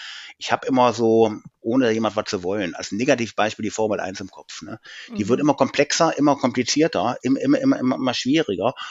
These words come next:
Speaker 1: und es wird immer offensichtlicher, dass der, der die meiste Kohle in die Automobilentwicklung reinsteckt, hinterher auch
Speaker 2: Ja,
Speaker 1: den
Speaker 2: ist halt
Speaker 1: Weltmeister
Speaker 2: Hightech,
Speaker 1: stellt,
Speaker 2: ne?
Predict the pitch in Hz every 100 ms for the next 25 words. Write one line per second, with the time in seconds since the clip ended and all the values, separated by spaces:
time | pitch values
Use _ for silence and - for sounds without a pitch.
0 | - 120 120 135 147 147 131 127 139 175
1 | 120 95 95 123 - - - 110 107 131
2 | 139 104 113 - 135 131 131 110 104 135
3 | 123 113 160 135 95 98 87 87 92 -
4 | 131 - 117 117 120 127 104 98 82 196
5 | 190 196 190 185